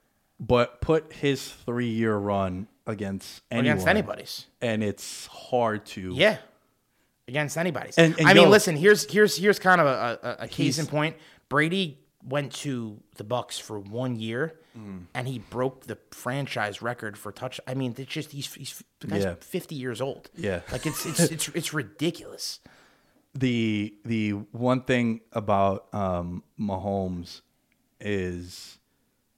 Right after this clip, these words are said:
Speaker 1: before, before you chimed in before, was the longevity argument.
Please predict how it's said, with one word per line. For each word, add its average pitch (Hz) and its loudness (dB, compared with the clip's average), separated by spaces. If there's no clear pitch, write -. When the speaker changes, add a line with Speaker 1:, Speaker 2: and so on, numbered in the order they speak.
Speaker 1:
before, 104 -4
before 104 -10
you 101 -8
chimed 98 -8
in 95 -6
before, 95 -10
was 90 -6
the 107 -2
longevity 113 0
argument. 127 -2